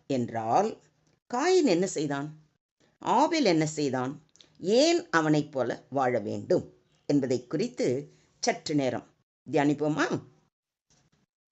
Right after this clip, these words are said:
காயின் ஆதாம் ஏவாளின் மூத்த மகன், ஆபேல் இளையவன். காயின்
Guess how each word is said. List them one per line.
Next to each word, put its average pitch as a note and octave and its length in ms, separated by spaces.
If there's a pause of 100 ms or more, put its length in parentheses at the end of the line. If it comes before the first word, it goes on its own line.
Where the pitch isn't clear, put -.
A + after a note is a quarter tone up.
(920)
காயின் A#3+ 560 (220)
ஆதாம் A3 600 (200)
ஏவாளின் E3 680
மூத்த D3 500
மகன், C3+ 300 (600)
ஆபேல் D3 640 (260)
இளையவன். B2+ 440 (800)
காயின் G3+ 540